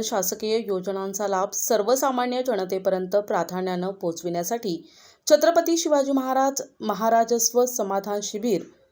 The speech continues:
आणि धरती आबा जनभागीदारी अभियानचे मोठ्या प्रमाणावर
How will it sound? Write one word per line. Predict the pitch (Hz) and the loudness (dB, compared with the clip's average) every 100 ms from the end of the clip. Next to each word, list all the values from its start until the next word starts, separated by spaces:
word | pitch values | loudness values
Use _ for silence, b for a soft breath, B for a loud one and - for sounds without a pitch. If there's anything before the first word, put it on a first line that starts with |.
| _ _ | _ _
आणि | 233 262 | 2 4
धरती | 277 254 240 311 | 4 2 2 0
आबा | - 247 247 254 - 185 | 2 4 4 2 -2 0
जनभागीदारी | 214 262 285 262 269 262 254 | 2 2 0 -2 2 2 4
अभियानचे | 233 190 208 196 196 220 | 2 2 -4 -4 -2 -4
मोठ्या | 208 185 190 | -4 -6 -4
प्रमाणावर | 190 180 185 185 | -2 -2 -2 0